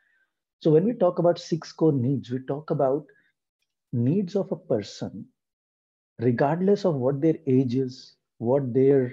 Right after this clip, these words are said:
uh, social status is, what their educational background is, uh, which country they live in, what language they speak, what food they eat, none of that matters. You strip all those layers, everything you strip, uh, of the person,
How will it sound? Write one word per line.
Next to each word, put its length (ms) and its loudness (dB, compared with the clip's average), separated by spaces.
uh, 300 0
social 600 -4
status 560 -4
is, 320 -4
what 360 -2
their 280 2
educational 640 -6
background 680 -4
is, 380 -4
uh, 180 -2
which 260 -2
country 360 -2
they 160 0
live 280 2
in, 180 2
what 200 -6
language 460 -4
they 100 -2
speak, 500 -6
what 240 -10
food 280 -2
they 240 0
eat, 280 -4
none 240 -4
of 180 0
that 220 0
matters. 440 -10
You 220 0
strip 420 -4
all 280 4
those 220 4
layers, 440 -2
everything 520 -2
you 120 0
strip, 340 -6
uh, 320 -2
of 180 -4
the 60 -8
person, 500 -10